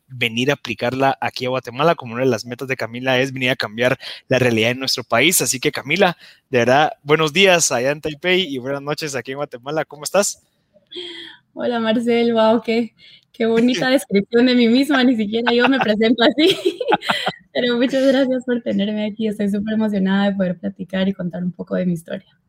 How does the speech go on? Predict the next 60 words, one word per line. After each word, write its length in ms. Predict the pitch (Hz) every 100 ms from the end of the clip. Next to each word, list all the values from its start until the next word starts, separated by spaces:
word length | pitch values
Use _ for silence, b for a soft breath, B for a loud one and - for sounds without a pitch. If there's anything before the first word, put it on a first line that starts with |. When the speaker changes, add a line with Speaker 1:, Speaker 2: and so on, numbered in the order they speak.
| -
Speaker 1:
Qué 80 | 147
alegre, 320 | 135 147 123
qué 80 | 110
alegre. 160 | 139 147
Mira, 280 | 135 139 135
yo 120 | 143
me 80 | 180
enteré 280 | 143 131
por 140 | 143 143
ti 140 | 180
porque 200 | 185 131
yo 60 | 123
tengo 160 | 147
un 60 | 151
amigo 360 | 143 143 170 160
que 120 | 120
creo 140 | 135
que 60 | 151
es 120 | 147
compartido. 680 | - - 113 95 143 170 160
Espero 280 | 139 - 131
que 80 | 123
esté 160 | -
escuchando, 520 | 120 - - 139 147 123
Edgar, 420 | 135 135 127 113 B B B -
eh, 220 | 117 110
el 220 | 113 120
negro. 520 | 135 165 160 135 135 _ B B _
Eh, 280 | 131 127 120
me 120 | 120
dijo, 140 | 139 160
"Mira, 480 | 131 156 185 165
ma-, 160 | 139 127
mano, 240 | 143 165 175
tenés 260 | 139 139
que 80 | -
entrevistar 380 | 151 160 127 143
a 20 |
esa 140 | 147 147
chava, 280 | 175 175
está 140 | 151 143
haciendo 180 | 143 151
un 60 |
montón 180 | 143 143
de 80 | 143
cosas. 320 | 180 170 165
Mira 200 | 123 120
esta 160 | 131 277
entrevista 340 | 113 120 147
que 60 | -
le 80 | 120
acaban 240 | - 131
de 80 | 147
sacar", 320 | 123 - 156
o 80 | 139
creo 140 | 131 147
que 100 | 151
fue 120 | 143
un 60 |
lanzamiento 680 | 156 160 113 120 131 160 147